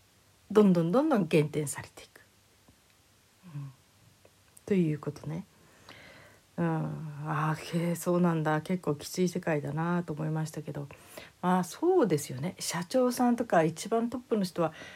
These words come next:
間違っちゃいけないし、うん。全てがかっこよく素晴らしくできても、社長だから当たり前、トップだから当たり前。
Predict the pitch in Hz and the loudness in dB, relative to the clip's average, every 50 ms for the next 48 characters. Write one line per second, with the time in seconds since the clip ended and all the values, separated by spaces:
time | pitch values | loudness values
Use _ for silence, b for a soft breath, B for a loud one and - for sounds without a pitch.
0 | B B B - 220 226 240 233 - 233 262 254 247 - _ - - 175 156 156 | B B B 0 2 2 2 0 0 0 2 0 0 -2 _ -4 -2 0 0 0
1 | - 175 165 165 165 156 147 - - - 180 185 180 170 151 143 143 b b b | -2 -4 -4 -4 -4 -4 -4 -6 -6 -4 -2 0 0 0 -2 -4 -8 b b b
2 | b b b b b b b b - - - 175 170 165 156 143 147 175 - _ | b b b b b b b b -12 -4 -2 -2 0 0 -2 -4 -6 -8 -12 _
3 | _ _ _ _ _ _ _ _ _ _ _ _ _ _ _ _ _ - - 349 | _ _ _ _ _ _ _ _ _ _ _ _ _ _ _ _ _ -18 -10 -10
4 | 349 - - - 277 254 269 247 226 180 180 170 165 - 190 180 - - 202 190 | -8 -6 -2 0 2 2 4 4 4 4 4 2 2 0 -4 -4 -2 -2 -2 0
5 | 190 185 - 175 165 - - - - - - 196 185 202 202 185 - - 180 175 | 0 -2 -2 -4 -6 -4 -6 -8 -8 -2 0 2 2 2 0 -2 -2 -2 0 0
6 | 175 - - 175 165 160 160 160 - - _ _ _ _ - - - 170 160 160 | 0 -2 -4 -6 -4 -4 -4 -6 -10 -14 _ _ _ _ -10 -2 0 0 0 2
7 | - 175 175 170 165 - 156 - - 139 147 - 143 143 - - 131 131 - - | 0 0 0 0 -2 -4 -4 -6 -6 -6 -6 -8 -10 -10 -10 -12 -14 -14 -14 -10
8 | - - 226 220 - - 180 175 - - - 240 277 233 165 - - - - - | 0 0 0 0 0 -4 -6 -6 -4 0 2 4 6 6 4 4 0 -8 -12 -12
9 | - - - - - | -12 -12 -12 -14 -14